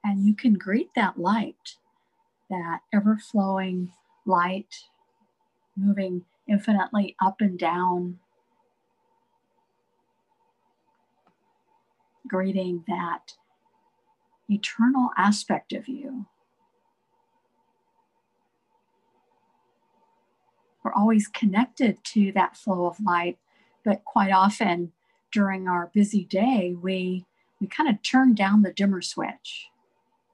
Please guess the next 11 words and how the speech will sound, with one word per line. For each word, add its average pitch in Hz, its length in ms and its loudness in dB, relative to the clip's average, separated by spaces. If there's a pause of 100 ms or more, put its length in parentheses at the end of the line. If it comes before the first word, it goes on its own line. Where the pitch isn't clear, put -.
(440)
So - 180 -4
in 311 40 2
these 269 200 6
meditations, 226 760 2
we're 196 380 2 (480)
greeting 220 400 6
that 196 240 4
light 185 400 2
and 190 300 0
we're 202 180 -2
also 277 540 -2